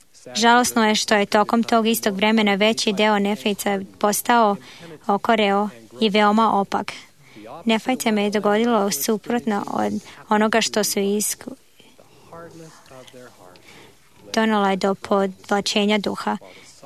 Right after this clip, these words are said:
dok su omekšala srca Lemanaca dovela do izlivanja duha. Dok sam proučavao šta je dovelo to promene u srcima Lamanaca, razumeo sam da spremnost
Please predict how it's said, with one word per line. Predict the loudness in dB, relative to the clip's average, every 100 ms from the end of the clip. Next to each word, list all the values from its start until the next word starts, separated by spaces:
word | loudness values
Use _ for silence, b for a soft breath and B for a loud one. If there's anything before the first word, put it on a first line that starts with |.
| -4
dok | -2 0
su | 0
omekšala | 2 2 2 0 0 0
srca | 0 -2 -2 0
Lemanaca | 2 4 2 2 0 -2
dovela | 0 2 4 2
do | 2 2
izlivanja | 2 2 0 2 0 -2
duha. | -4 -4 -4 -4 B B B B B B -20 -20 _ -2
Dok | -2 0
sam | 0 0
proučavao | 2 2 4 4 6 6 4
šta | 4 4
je | 4
dovelo | 4 4 4 4 2
to | 0 0 0
promene | 2 2 2 2
u | 0
srcima | 0 -2 0 0 2
Lamanaca, | 2 2 2 0 -2 -2 -4 -4 B B
razumeo | -2 0 2 2 2
sam | 2 0 0
da | 0 0
spremnost | -2 0 0 2 0 -2 -4 -8